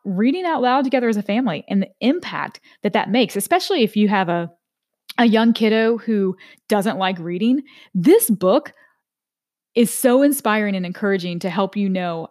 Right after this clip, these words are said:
how that reading out loud together, whether they're littles,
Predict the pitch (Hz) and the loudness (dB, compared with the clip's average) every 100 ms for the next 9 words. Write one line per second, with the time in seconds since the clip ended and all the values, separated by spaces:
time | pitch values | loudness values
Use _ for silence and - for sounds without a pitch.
0 | - - 202 190 185 165 - _ - - | -10 -2 -2 0 0 -2 -4 _ -18 -4
1 | 208 233 226 185 175 170 185 202 214 226 | 2 4 4 2 -2 -2 -4 -4 -4 -2
2 | 226 - - 208 196 190 175 175 170 214 | -4 -10 -4 -2 0 0 -2 -4 0 2
3 | 277 359 - | 2 2 -4